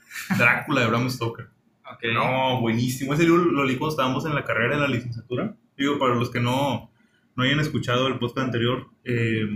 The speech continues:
Speaker 2: Bueno, no lo mencionamos tampoco.
Speaker 1: ¿no lo mencionamos?
Speaker 2: No lo mencionamos.
Speaker 1: O, bueno, Sergio Pablo y yo
Speaker 2: Ujú.
Speaker 1: éramos compañeros de carrera. Estuvimos en varias materias juntos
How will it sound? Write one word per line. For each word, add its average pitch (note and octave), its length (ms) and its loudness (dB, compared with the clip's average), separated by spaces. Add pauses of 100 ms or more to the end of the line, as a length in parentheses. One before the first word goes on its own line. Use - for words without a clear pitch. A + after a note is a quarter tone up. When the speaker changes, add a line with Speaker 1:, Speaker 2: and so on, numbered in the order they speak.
(120)
Speaker 2:
Bueno, F3 240 4
no D#3+ 160 4
lo G#3 80 4
mencionamos C3+ 540 -2
tampoco. - 200 -20
Speaker 1:
¿no C3 60 0
lo E3 60 2
mencionamos? C#3+ 360 2
Speaker 2:
No C#3+ 140 2
lo D3 80 2
mencionamos. B2 440 0
Speaker 1:
O, - 20 0
bueno, C#3+ 240 2
Sergio B2 280 0
Pablo C3+ 220 2
y C#3+ 60 4
yo C#3+ 60 4
Speaker 2:
Ujú. C#3+ 80 4
Speaker 1:
éramos D3 180 0
compañeros A#2+ 480 0
de C#3+ 100 0
carrera. B2+ 540 0
Estuvimos B2 760 -2
en A2 460 -2
varias A#2 260 2
materias B2 360 -2
juntos B2+ 360 -6